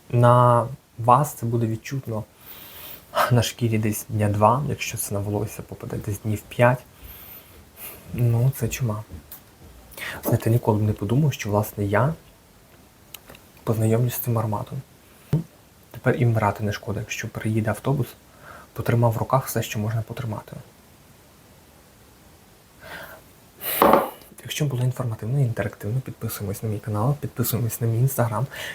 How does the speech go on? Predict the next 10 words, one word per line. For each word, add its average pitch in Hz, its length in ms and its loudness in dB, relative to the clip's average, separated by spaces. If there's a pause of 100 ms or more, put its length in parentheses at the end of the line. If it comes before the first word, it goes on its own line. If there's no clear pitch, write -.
(100)
пишіть, 123 340 2
які 131 280 2
є 123 320 4
у 131 180 2
вас, 104 440 0 (500)
е, 120 220 4
з 117 60 2
даної 120 320 4
підбірки 120 500 -2
аромати, 120 460 0